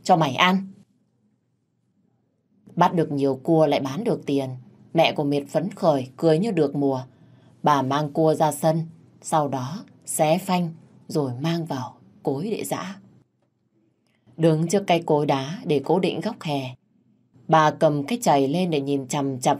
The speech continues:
vào cái thứ gì két lại màu nâu giống như tiết gà.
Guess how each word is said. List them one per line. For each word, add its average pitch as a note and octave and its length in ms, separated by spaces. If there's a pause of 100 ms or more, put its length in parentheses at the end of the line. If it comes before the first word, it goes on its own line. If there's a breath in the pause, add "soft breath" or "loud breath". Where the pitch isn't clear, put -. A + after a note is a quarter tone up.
vào B2+ 300 (400 soft breath)
cái G#3+ 160
thứ F#3+ 240
gì C#3 340
két C#4 220
lại D3+ 200
màu C3+ 240
nâu D#3+ 260
giống D#3+ 200
như A#3 100
tiết C4+ 280
gà. C3+ 260